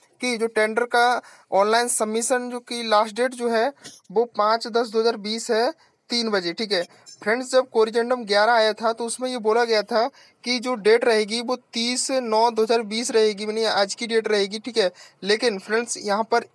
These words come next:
इसको final नहीं कर पाया और पाँच दिन का time और यहाँ पर बढ़ा दिया गया है। तो friends हो सकता है कुछ कमी रह गई हो, कुछ यहाँ पर काम पूरा नहीं हो पाया हो, इस चक्कर में पाँच दिन का समय बढ़ाया गया है।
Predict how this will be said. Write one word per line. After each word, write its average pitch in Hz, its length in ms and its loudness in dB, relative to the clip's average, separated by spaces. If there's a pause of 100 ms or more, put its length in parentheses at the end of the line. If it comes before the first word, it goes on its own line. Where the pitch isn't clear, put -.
इसको 226 280 -4
final 214 420 0
नहीं 226 180 -2
कर 214 160 0
पाया 208 340 4 (420)
और 220 260 4 (200)
पाँच 226 400 2
दिन 214 200 -4
का 240 180 2
time 214 400 0
और 208 200 2
यहाँ 208 200 -2
पर 233 160 0
बढ़ा 196 260 2
दिया 185 180 -2
गया 175 200 0
है। 156 140 0 (360)
तो 202 60 -6
friends 233 300 -2
हो 240 80 -4
सकता 240 260 -4
है 233 80 2
कुछ 233 300 -10
कमी 226 220 -2
रह 226 140 2
गई 226 160 -4
हो, 247 140 -4
कुछ 233 360 -8
यहाँ 208 340 -4
पर 226 140 -2
काम 220 340 -2 (240)
पूरा 226 220 2
नहीं 220 180 0
हो 202 80 -2
पाया 202 260 4
हो, 233 220 2 (300)
इस 240 180 -2
चक्कर 233 220 -2
में 240 160 0
पाँच 226 260 0
दिन 226 200 -4
का 240 100 0
समय 226 240 -4
बढ़ाया 208 280 2
गया 202 180 2
है। 175 160 2